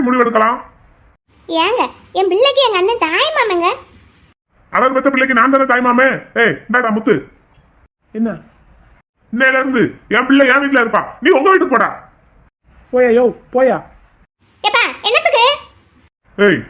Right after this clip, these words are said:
Speaker 1: நீ வாய மூடு. முத்துவுக்கு நான் தான் தாய் மாமே, நான் சொல்றதான் இனிமேல் அவன் கேட்கணும். ஏய் முத்து, நீ போடா உங்க வீட்டுக்கு. ஆஹா, ஏய் முத்து, நீ இங்க இருந்தா. ஏய், இந்தா வெண்ணிலா, நீ உன் மாமா வீட்டுக்கு போ.
Speaker 2: ஏ, பாப்பா அங்கிட்டு.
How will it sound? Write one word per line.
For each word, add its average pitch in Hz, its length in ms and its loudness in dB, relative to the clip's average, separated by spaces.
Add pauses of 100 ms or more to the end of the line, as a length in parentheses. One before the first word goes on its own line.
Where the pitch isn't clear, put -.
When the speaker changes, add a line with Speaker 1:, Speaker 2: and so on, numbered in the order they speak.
Speaker 1:
நீ 202 140 2
வாய 196 200 2
மூடு. 131 140 -2 (340)
முத்துவுக்கு 247 380 0
நான் 220 180 2
தான் 247 120 2
தாய் 214 160 0
மாமே, 202 180 0 (240)
நான் 240 200 0
சொல்றதான் 269 400 2
இனிமேல் 240 240 2
அவன் 214 180 -2
கேட்கணும். 226 300 -2 (160)
ஏய் 240 140 4
முத்து, 254 160 2 (240)
நீ 226 120 -6
போடா 254 240 0
உங்க 240 140 2
வீட்டுக்கு. 202 240 -2 (340)
ஆஹா, 240 180 2 (260)
ஏய் 233 100 2
முத்து, 240 180 0 (100)
நீ 254 140 0
இங்க 254 200 2
இருந்தா. 262 200 0 (260)
ஏய், 254 120 2
இந்தா 247 180 2
வெண்ணிலா, 247 260 0 (200)
நீ 247 160 2
உன் 240 100 2
மாமா 277 160 2
வீட்டுக்கு 208 260 -2
போ. 151 80 2 (1000)
Speaker 2:
ஏ, 381 40 -2 (160)
பாப்பா 403 300 0
அங்கிட்டு. 294 220 -4